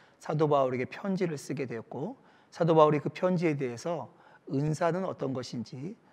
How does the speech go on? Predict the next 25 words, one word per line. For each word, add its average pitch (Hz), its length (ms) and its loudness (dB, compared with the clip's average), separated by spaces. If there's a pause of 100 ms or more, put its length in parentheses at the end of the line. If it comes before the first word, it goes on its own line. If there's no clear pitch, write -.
(140)
또 135 160 -2
은사는 135 300 -4
어떻게 147 320 -6
사용해야 160 480 -2
되는 123 240 -6
것인지에 117 440 -8
대해서 113 460 -10 (300)
설명하는, 151 840 -6 (300)
어, 117 220 -8
부분이 120 600 -6 (260)
바로 117 220 -8
오늘 131 420 -6 (240)
고린도전서 123 540 -6
십이 - 600 -8
장입니다. 104 720 -4 (720)
근데 139 100 -2
고린도전서 170 440 2
십이 151 480 -2
장은요, 143 640 2 (400)
어, 110 240 -6
십삼 - 540 -4
장, 160 380 -2
십사 - 460 -8
장에 165 220 4
이르기까지 127 880 -4